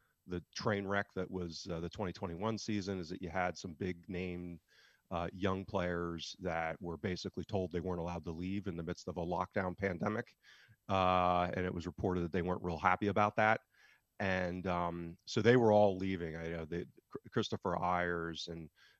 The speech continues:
uh, Odsonne Edouard and, you know, some s-, significant, w-, again, within this, the, the, the world of, of Celtic football, you know, very talented young players. And the cupboard was relatively bare. I mean, if you look back at the, the s-,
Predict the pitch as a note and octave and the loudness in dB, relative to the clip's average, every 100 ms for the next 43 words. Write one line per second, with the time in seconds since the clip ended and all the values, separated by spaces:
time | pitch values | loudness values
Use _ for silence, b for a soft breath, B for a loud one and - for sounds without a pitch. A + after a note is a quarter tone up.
0 | _ E2+ E2 E2 - G2+ - - F2+ E2 | _ 0 0 0 0 -2 -2 -4 -6 -4
1 | F2 F2 E2 F2+ E2+ E2 E2 - b b | -4 -4 -6 -6 -6 -6 -8 -14 b b
2 | - F#2 - C#3 A#2+ - - - - C#3 | -2 -2 0 -2 -2 -8 -12 -12 -6 0
3 | D#3 D3+ B2 G2 F#2 - _ - G#2+ G#2 | 4 4 4 0 -4 -8 _ -8 -2 2
4 | G2 F#2 A2+ G2 F2 - - - F#2 - | 4 4 2 2 -2 -6 -10 -2 -2 0
5 | G2 F2 G2+ G2+ F2 G#2+ F#2+ F2 - F2 | -2 -2 -2 -2 4 6 6 0 -4 -6
6 | F2 - G#2 - F2 F#2+ - F2+ E2+ D#2+ | -4 2 2 2 -4 -4 -2 0 0 -2
7 | b b b _ G2 F2 D2+ _ F#3+ - | b b b _ -2 -2 -4 _ -16 -16
8 | F#2 G#2+ A2 G2 A2+ F#2+ F2 F2+ E2+ F2+ | 2 6 6 6 4 2 0 -2 0 0
9 | D#2+ - G2+ F2+ E2 D#2+ - B B B | 0 0 2 2 0 -2 -6 B B B
10 | - F#2+ F2+ F2+ F2 - G2 D3 C#3+ A#2+ | -2 2 2 0 -6 -4 0 6 8 6
11 | F#2 E2 F#2 G#2+ G2+ - F#2 D#2+ - F2+ | 2 0 4 4 4 0 -2 -4 -2 0
12 | F2+ D#2+ F#2 F#2 F2+ A2+ G#2+ - F#2 G2 | 2 2 2 0 2 4 4 4 4 6
13 | F#2+ F#2 F2 _ b b b - F#2+ F2+ | 6 2 -2 _ b b b -4 -4 0
14 | F#2 F2 - | -2 -2 -6